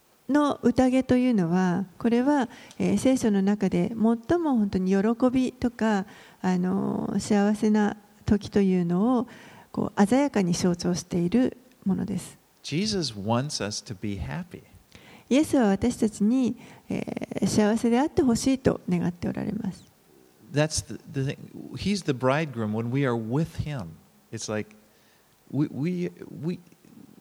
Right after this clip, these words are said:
Speaker 2: we are to be happy. He wants that.
Speaker 1: イエスが花婿であって、私たちはその花嫁です。そして、えー、イエスは共におられますから、私たちに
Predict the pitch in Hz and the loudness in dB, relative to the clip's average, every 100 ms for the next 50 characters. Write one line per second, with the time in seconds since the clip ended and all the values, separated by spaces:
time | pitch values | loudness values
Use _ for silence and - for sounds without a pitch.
0 | _ - 156 175 170 175 147 208 - - | _ -10 -4 -2 -4 -4 -4 -6 -8 -20
1 | - 233 254 - 104 - - 165 170 233 | -12 -8 -8 -6 -8 -10 -6 -4 -2 -4
2 | 262 - 110 - - _ _ _ - - | -6 -8 -10 -10 -20 _ _ _ -20 -20
3 | - _ _ _ 262 330 359 320 302 285 | -20 _ _ _ 2 2 2 2 2 2
4 | 247 247 233 196 190 190 190 - 180 208 | 2 2 2 0 0 0 -2 -2 0 0
5 | 254 247 - 220 240 185 185 202 220 269 | -2 -4 0 0 0 0 0 0 2 2
6 | 226 180 170 - - - - 247 - 294 | 0 0 -2 -4 -16 -20 -4 -2 0 2
7 | 294 - - - 185 165 - - - - | 0 -2 -18 -8 -4 -2 -4 -8 -10 -12
8 | - - _ _ _ _ _ _ _ _ | -14 -16 _ _ _ _ _ _ _ _
9 | _ _ _ _ _ _ 220 214 202 214 | _ _ _ _ _ _ 2 4 2 2
10 | 233 - - - _ _ _ _ _ _ | 2 0 -6 -18 _ _ _ _ _ _
11 | - 196 196 190 190 233 254 262 254 180 | 2 4 4 2 2 2 2 0 0 -2
12 | 170 175 226 214 196 185 180 | -2 2 0 0 -2 -2 -2